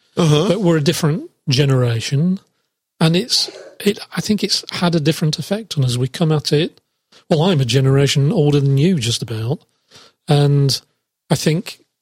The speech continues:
Speaker 2: how you interact with the technology
Speaker 1: Uh-huh.
Speaker 2: is not the same as how I interact with the technology,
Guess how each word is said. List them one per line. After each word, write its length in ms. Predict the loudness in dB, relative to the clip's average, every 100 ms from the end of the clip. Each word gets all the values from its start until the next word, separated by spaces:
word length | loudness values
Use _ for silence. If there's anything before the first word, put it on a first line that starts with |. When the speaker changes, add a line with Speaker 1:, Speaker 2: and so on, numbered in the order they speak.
| _ _ -6
Speaker 2:
how 340 | 0 2 4
you 560 | 2 2 2 2 2 2
interact 480 | 2 0 0 -2 0
with 100 | -2
the 60 | -2
technology 760 | -2 0 0 0 0 0 2
Speaker 1:
Uh-huh. 360 | 2 2 2 0 -4 _ _ -2
Speaker 2:
is 440 | 2 2 2 2
not 440 | 2 2 2 0 0
the 120 | 0
same 280 | 2 2 2
as 100 | 2
how 160 | 2
I 200 | 2 2
interact 400 | 2 0 0 0
with 80 | 0
the 60 | -2
technology, 840 | -2 0 2 2 0 0 2 0